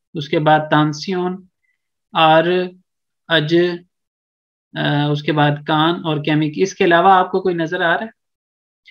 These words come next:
और इनमें से मीनिंग तो हमने पहले भी डिस्कस कर ली है, उम्मीद है जरूरत नहीं होगी। अ, तानसियोन का अगर नहीं किया तो इसको blood pressure को हम बोलते हैं। अच्छा,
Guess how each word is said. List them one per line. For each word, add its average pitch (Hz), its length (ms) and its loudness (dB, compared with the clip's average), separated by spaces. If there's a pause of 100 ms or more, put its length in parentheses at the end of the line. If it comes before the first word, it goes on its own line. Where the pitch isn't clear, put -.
(120)
और 165 240 4
इनमें 180 280 -4
से 175 400 -4
मीनिंग 170 440 -2
तो 165 220 -2
हमने 147 260 0
पहले 147 240 0
भी 151 80 -4
डिस्कस 143 380 -4
कर 139 140 -6
ली 135 200 -6
है, 151 80 -4
उम्मीद - 920 -10
है 139 60 0
जरूरत 139 360 -2
नहीं 151 120 -2
होगी। 135 220 -6 (800)
अ, 147 60 -6 (840)
तानसियोन 180 520 2
का 190 120 4
अगर 185 200 0
नहीं 196 200 -2
किया 185 340 -2
तो 165 460 -6
इसको 151 380 -4
blood 151 340 0
pressure 151 360 -2
को 151 100 -6
हम 135 200 -4
बोलते 131 340 -6
हैं। 170 100 -10 (2000)
अच्छा, 147 460 -2